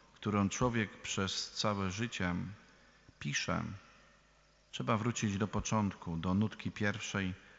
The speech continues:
do dnia narodzin, a może nawet jeszcze dalej, aż do tajemniczego zamysłu Boga,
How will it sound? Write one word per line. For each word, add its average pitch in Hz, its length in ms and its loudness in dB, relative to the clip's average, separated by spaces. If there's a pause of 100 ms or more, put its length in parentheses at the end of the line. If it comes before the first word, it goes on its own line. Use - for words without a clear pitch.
(400)
do 98 160 0
dnia 101 280 2
narodzin, 82 640 0 (1000)
a 85 80 0
może 98 260 4
nawet 98 360 2
jeszcze 104 280 -2
dalej, 90 340 2 (920)
aż - 400 -2
do 92 400 0
tajemniczego 95 760 0
zamysłu 98 460 2
Boga, 98 440 0